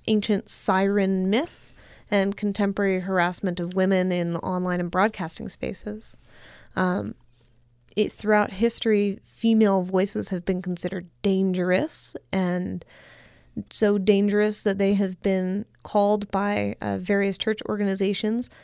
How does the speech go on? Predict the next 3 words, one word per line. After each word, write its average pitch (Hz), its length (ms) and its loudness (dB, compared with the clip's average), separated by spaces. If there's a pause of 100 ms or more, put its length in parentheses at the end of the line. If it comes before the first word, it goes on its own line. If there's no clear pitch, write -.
(200)
a 180 140 0
mortal 214 1040 0 (1000)
threat. 214 540 -2